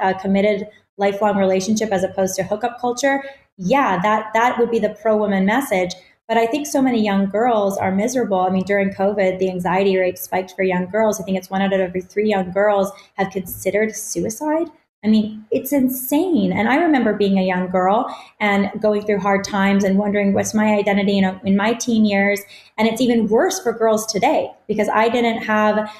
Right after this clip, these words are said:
you know, the, the, the messages young girls today, it has gotten so much worse in the last decade and a half than even when I was, was that age. So what's the source of it? Social media is huge, where the constant comparison, the constant need to be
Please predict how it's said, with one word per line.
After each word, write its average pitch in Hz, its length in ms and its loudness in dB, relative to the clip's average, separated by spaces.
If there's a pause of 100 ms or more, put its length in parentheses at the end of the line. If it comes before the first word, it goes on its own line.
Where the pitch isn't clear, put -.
(140)
you 214 120 2
know, 202 120 0
the, - 40 -4
the, 214 220 2
the 214 80 4
messages 247 480 0
young 220 180 0
girls 214 300 0
today, 202 260 2
it 196 60 2
has 196 200 -2
gotten 196 300 0
so 214 220 -2
much 220 220 -4
worse 202 180 0
in 196 80 -8
the 190 80 0
last 190 220 -2
decade 190 260 0
and 185 140 0
a - 20 -6
half 190 220 -4
than 185 100 -2
even 185 180 -2
when 185 140 -6
I 196 320 0 (320)
was, 196 280 0 (140)
was 220 500 0
that 190 140 2
age. 254 280 2 (240)
So 254 120 -2
what's 262 300 0
the 254 80 -4
source 269 380 -2
of 208 80 -4
it? 190 180 2 (340)
Social 277 380 0
media 247 240 4
is 233 180 -2
huge, 185 460 0 (240)
where 202 120 -2
the 202 120 0
constant 226 420 -2
comparison, 202 960 0 (200)
the 202 100 -4
constant 214 720 0 (160)
need 208 460 0
to 196 320 2
be 220 260 0